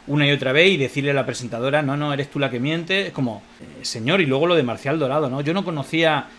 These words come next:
no sabía que era narcotraficante en mil novecientos noventa y cinco, cuando en mil novecientos noventa, eh,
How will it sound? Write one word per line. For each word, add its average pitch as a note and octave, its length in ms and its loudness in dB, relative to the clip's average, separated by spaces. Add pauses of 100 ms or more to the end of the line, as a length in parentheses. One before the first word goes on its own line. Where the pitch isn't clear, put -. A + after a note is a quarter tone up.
(160)
no C#3+ 80 -2
sabía D#3+ 300 6
que E3 80 4
era D#3 100 6
narcotraficante C#3+ 760 0
en D3+ 60 0
mil D3 100 2
novecientos D3 340 -2
noventa C#3+ 200 -2
y C3 40 -4
cinco, D#3 280 -4
cuando D#3 240 -2
en D3+ 60 -2
mil D3+ 100 0
novecientos C#3+ 360 -2
noventa, D3 440 -2 (200)
eh, B2+ 80 -10